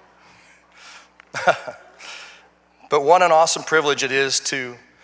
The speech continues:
to see that happen. And I know you all see recovery stories here, and, and, and, you know, we don't just, we talked about this the last time, we don't just need recovery from drugs and alcohol, we just need recovery in our lives, right?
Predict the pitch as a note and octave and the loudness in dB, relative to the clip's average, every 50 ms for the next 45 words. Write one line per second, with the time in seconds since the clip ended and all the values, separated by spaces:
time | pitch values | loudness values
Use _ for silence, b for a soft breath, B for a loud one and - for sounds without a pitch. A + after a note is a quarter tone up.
0 | b b b b _ - - C#3 C#3 C3+ C3 C3 C3+ D3 D3 C3 C3+ - _ _ | b b b b _ -10 -6 -6 -6 -6 -8 -10 -12 -16 -20 -20 -20 -20 _ _
1 | _ _ _ _ _ _ _ _ _ - - - - F3 F3 D#3+ D3+ C#3 C3+ B2+ | _ _ _ _ _ _ _ _ _ -12 -8 -6 -4 -4 0 2 2 2 2 2
2 | C#3+ C#3+ C3+ B2+ - B2 A#2+ B2+ C3+ C#3 D3 D3 D3 D3 C#3+ D3 D3 C#3+ C#3+ C3+ | 2 2 0 0 -2 -8 -8 -4 -4 -2 -2 -2 -4 -4 -4 -6 -4 -4 -4 -4
3 | - - - E3 D3+ D3 C#3 B2 b b b b b b D3 C#3 - - D3+ D3 | -4 -6 -8 -8 -8 -10 -12 -14 b b b b b b -20 -18 -8 -4 -4 -2
4 | C3+ C#3+ C#3+ B2+ - - - D#3 C#3+ C#3 C#3 B2+ A#2+ - - - F3+ F#3+ G3 E3 | -2 -4 -10 -10 -10 -10 -8 -8 -6 -6 -8 -8 -8 -10 -10 -10 -10 -10 -8 -6
5 | C3+ A#2+ A#2 A#2 A2+ - C3 B2+ B2+ B2 A#2 A2+ B B B B B B B D3 | -6 -6 -6 -8 -12 -8 -6 -4 -4 -4 -6 -10 B B B B B B B -4
6 | C3+ C#3 C3+ C3 C3+ B2+ B B B B - D3+ E3 F3 E3+ F#3 F3+ F#3 G3+ A3+ | 0 0 0 0 -2 -6 B B B B -4 0 2 2 2 2 2 2 2 2
7 | A3 G3+ G#3+ G3+ - - - - D#3+ E3+ E3+ - - G3 G3 G3 - F#3 F3 - | 2 0 -2 -2 -2 -4 -6 -8 -8 -8 -6 2 2 2 2 4 2 2 2 2
8 | - - - D#3 D3+ D#3 D#3 D3 - D#3+ D3 D3 D3 D#3+ F3+ D#3+ E3 - F#3+ E3+ | 2 -4 -4 0 2 2 2 2 0 -2 -2 0 0 0 -2 -2 -4 -6 -6 -6
9 | C#3 C#3+ C3+ - - D#3+ D3+ C#3 C#3+ C3+ - C#3 B2 A#2 C#3+ C#3 C3+ B2 B2+ A#2+ | -6 -6 -8 -2 2 2 2 2 0 -6 -8 -10 -4 0 0 0 2 0 -2 0
10 | B2 C3+ D3 C#3 - A#2+ A#2 A#2+ A#2 A2 A2 G#2 B B B B B B B C#3 | 2 2 2 2 2 0 2 2 2 0 0 -4 B B B B B B B -2
11 | C#3+ D#3 D#3 - D3 C3+ A#2 G#2+ A2+ - - D3 D3 C#3 A#2+ A#2 B2 A#2 A#2 A#2 | 0 0 0 0 -2 -6 -10 -10 -12 -8 0 2 2 2 2 -2 -6 -4 -2 -2
12 | A2+ A2+ A#2+ B2 A#2+ A2 G#2 G#2 - - - - A#2+ A#2+ B2+ C3 C3+ A#2 | 0 2 2 2 2 0 -4 -6 -8 -8 -6 -2 0 0 2 0 0 -4